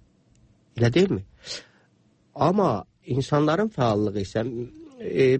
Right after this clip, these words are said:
min doqquz yüz, səhv eləmirəmsə, doxsan dördüncü ildir Rəfsanjani türklər haqqında pis danışmışdı.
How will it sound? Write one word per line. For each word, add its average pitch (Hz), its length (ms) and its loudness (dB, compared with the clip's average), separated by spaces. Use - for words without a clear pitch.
min 190 260 4
doqquz 170 400 0
yüz, - 140 -18
səhv 147 180 0
eləmirəmsə, 139 360 0
doxsan 123 400 2
dördüncü 117 520 2
ildir 147 300 0
Rəfsanjani 143 720 2
türklər 120 560 0
haqqında 123 480 -2
pis - 220 -2
danışmışdı. 92 580 -6